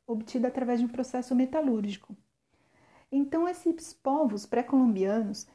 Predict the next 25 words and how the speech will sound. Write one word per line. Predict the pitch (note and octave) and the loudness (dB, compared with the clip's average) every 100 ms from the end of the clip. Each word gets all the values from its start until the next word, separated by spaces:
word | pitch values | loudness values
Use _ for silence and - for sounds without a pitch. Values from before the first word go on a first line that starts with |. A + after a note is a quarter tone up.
| _ | _
eles | B3 D4 | -4 0
não | F4 | 0
sabiam | F#4+ F#4+ D#4+ B3+ C#4 A#3+ | 0 0 4 6 8 6
de | G#3+ A#3+ | 6 6
nomes, | A#3+ A3+ C4 B3+ G3 - - _ _ _ | 6 6 6 6 4 -4 -18 _ _ _
como, | A3+ A3 | -4 -2
por | A#3 | 0
exemplo, | A3 G#3+ A3+ A3+ G#3 G3+ F#3 - _ - | 2 2 4 4 2 -2 -2 -6 _ -14
conceitos | - G#3+ - C#4+ C#4 G#3 G3 | -8 -6 2 2 2 -2 -2
da | G3 | -4
química, | - A#3 F#3+ - - - - | -2 -2 -2 -6 -14 -20 -10
como, | A3 | -6
por | A3 A#3 | -2 0
exemplo, | G3+ G3 G#3+ - | 0 -2 -8 -14
ponto | G3 - | -16 -8
de | A3 | -8
fusão, | A#3 D#4 C4 A3+ B3 B3+ A3+ | -6 0 4 6 8 8 6
ponto | A3+ G3 - G#3 | 2 -8 -6 0
de | A3+ | 0
ebulição, | G#3 B3+ B3+ - C4 B3 | 4 4 2 4 6 6
mistura | A3 A3 - A3 | 4 0 -6 -4
eutética, | B3+ C4 - B3+ A#3 A#3 - - A#3 _ _ - | -4 -4 -4 -2 -2 -4 -12 -14 -14 _ _ -4
mas | C#4 D#4+ F4 E4+ - - | 0 2 2 -2 -8 -4
eles | D4 D4 D#4 D#4 D4 | -2 0 2 0 -2
faziam, | C#4+ C4+ A3 A#3+ E4 C4 G3+ | -2 0 2 0 2 0 0